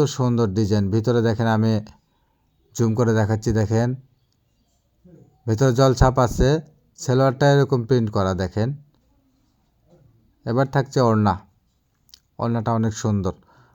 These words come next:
মাত্র ছয়শো টাকায় পেয়ে যাচ্ছেন। এই ভিডিও থেকে যেটাই নেবেন সেটাই ছয়শো টাকা। যে যেখান থেকে দেখছেন সেখান থেকে নিতে পারবেন। বাংলাদেশের, উম, সব জায়গায় আমরা হোম ডেলিভারি দিয়ে থাকি।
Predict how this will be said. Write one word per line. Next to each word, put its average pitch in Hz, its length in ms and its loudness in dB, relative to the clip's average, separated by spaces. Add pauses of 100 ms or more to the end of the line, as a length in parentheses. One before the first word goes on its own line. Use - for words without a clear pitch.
(160)
মাত্র 139 500 2
ছয়শো 147 400 2
টাকায় 151 300 0
পেয়ে 151 180 4
যাচ্ছেন। 120 380 0 (180)
এই 123 120 0
ভিডিও 143 240 2
থেকে 151 200 0
যেটাই 139 360 2
নেবেন 160 340 2
সেটাই 143 340 0
ছয়শো 127 340 0
টাকা। 101 260 -2 (480)
যে 135 220 4
যেখান 160 300 2
থেকে 160 180 2
দেখছেন 151 400 0
সেখান 147 340 -2
থেকে 147 220 0
নিতে 135 240 0
পারবেন। 113 420 0
বাংলাদেশের, 123 600 0 (880)
উম, 107 300 -2 (100)
সব 131 240 0
জায়গায় 131 280 2
আমরা 123 140 4
হোম 120 180 2
ডেলিভারি 120 380 2
দিয়ে 110 180 0
থাকি। 107 280 0